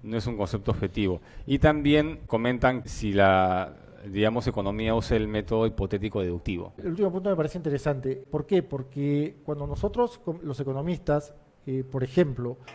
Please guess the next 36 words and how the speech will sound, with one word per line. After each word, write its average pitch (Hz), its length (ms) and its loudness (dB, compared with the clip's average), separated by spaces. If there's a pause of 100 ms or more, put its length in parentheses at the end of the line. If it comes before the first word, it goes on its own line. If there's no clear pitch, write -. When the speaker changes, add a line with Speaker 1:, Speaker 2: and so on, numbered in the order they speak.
(220)
Speaker 2:
diseñamos 156 680 0
un 175 120 -2
modelo 147 260 2
económico, 123 560 -6 (180)
Speaker 1:
Ujú. - 140 -4 (420)
Speaker 2:
¿no? 139 320 -8
Eh, 120 600 -4 (260)
vamos 139 400 -4 (240)
a 156 100 -8
tratar 131 220 0
de 143 80 0
contestar 147 520 -2 (760)
con 123 120 -6
una 139 120 -2
sola 151 180 2
respuesta 135 320 0
a - 20 2
las 120 100 2
dos 123 100 2
preguntas. 131 500 0 (580)
Un 160 100 -2
modelo 170 200 4
económico 165 400 2
que 151 100 2
pretenda, 135 1000 2
¿no? 147 380 -6
eh, 120 380 -4
osadamente 139 720 2
estudiar 127 480 0 (560)
la 117 100 -4
mejor 135 360 -2
manera 131 360 2
y 135 40 2
la 117 100 -2
más 123 220 -6
eficiente, 131 640 -2